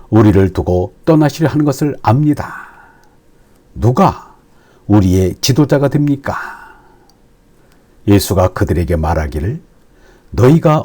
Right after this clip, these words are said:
어디서 왔든지 간에 올바른 야고보에게 가야 한다. 왜냐하면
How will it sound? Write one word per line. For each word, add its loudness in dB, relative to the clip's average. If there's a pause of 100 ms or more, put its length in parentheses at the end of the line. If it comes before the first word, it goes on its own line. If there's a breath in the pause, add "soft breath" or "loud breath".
어디서 0
왔든지 0
간에 -8 (600 soft breath)
올바른 0 (120)
야고보에게 0
가야 -2
한다. -6 (1120 loud breath)
왜냐하면 2